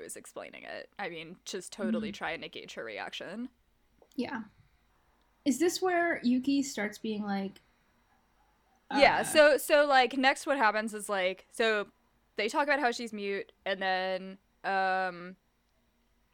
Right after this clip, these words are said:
Speaker 1: Haru kinda starts, like, getting on her case, and she runs out. Uh, and Toru runs out after her. And this is where
Speaker 2: Yeah.
Speaker 1: Yuki kinda has his little,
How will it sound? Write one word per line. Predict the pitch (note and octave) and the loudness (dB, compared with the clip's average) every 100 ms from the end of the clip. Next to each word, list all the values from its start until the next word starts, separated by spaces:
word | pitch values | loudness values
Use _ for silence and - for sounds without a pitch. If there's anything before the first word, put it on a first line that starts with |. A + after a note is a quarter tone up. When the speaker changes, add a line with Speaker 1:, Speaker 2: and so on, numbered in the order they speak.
| _ _ - | _ _ -14
Speaker 1:
Haru | - G#3+ G#3 G#3 G3+ | 0 0 0 -2 -4
kinda | G3 G#3 G3 | -4 -8 -8
starts, | - F3 E3+ | -6 -6 -4
like, | E3+ F#3 | -6 -4
getting | F3+ F3 | -6 -6
on | F#3+ | -8
her | F#3+ | -10
case, | - E3 D#3+ F3 - - - | -10 -8 -6 -8 -10 -12 -12
and | D#3+ D#3+ D#3+ D#3+ F3 | -10 -8 -8 -12 -14
she | - E3+ E3 D#3 | -14 -14 -14 -14
runs | D#3 C3+ - | -14 -16 -12
out. | E2+ C#3+ - _ - _ _ _ - | -10 -10 -10 _ -20 _ _ _ -6
Uh, | E3+ | -6
and | E3+ | -6
Toru | G#3 G3 F3+ | -8 -8 -8
runs | B2+ G3+ | -10 -10
out | - - | -10 -10
after | F#2+ - | -14 -16
her. | - B2 A#3 - _ _ _ - | -12 -8 -8 -10 _ _ _ -6
And | G#3 | -4
this | F#3 | -4
is | F3+ F3 | -8 -10
where | E3 | -10
Speaker 2:
Yeah. | C#4 - | -10 -10
Speaker 1:
Yuki | - | -12
kinda | - F#3 | -12 -14
has | - - | -14 -16
his | - | -16
little, | C#3+ B2+ | -14 -12